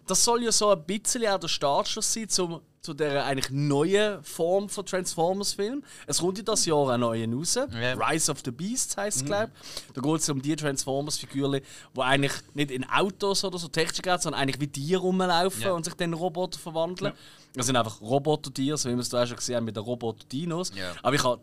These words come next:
Speaker 1: zig von diesen Figuren gehabt, ich hab mir auch schon online ein bisschen umgeschaut, ob ich vielleicht die
Speaker 3: Mhm.
Speaker 1: ein oder andere Figur noch so nachkaufen, weil, ähm, ja, wir haben noch Platz im Studio, was weiß ich.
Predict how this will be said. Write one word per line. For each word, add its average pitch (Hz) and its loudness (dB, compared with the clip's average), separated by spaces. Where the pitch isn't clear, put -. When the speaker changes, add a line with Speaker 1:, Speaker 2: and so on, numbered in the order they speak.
Speaker 1:
zig - 0
von 156 -6
diesen 139 0
Figuren 143 -2
gehabt, 170 0
ich - -2
hab 135 0
mir 120 2
auch 123 -2
schon - -4
online 135 0
ein 127 -2
bisschen 123 -6
umgeschaut, 151 -6
ob 117 -6
ich 113 -10
vielleicht 117 -8
die 143 -2
Speaker 3:
Mhm. 110 0
Speaker 1:
ein 123 0
oder 113 -2
andere 113 -2
Figur 135 -6
noch 123 -4
so 113 -6
nachkaufen, 139 -4
weil, 104 0
ähm, 98 -6
ja, 110 -4
wir 135 6
haben 151 6
noch 151 4
Platz 175 2
im 214 -2
Studio, 220 0
was 120 0
weiß 131 -2
ich. 214 0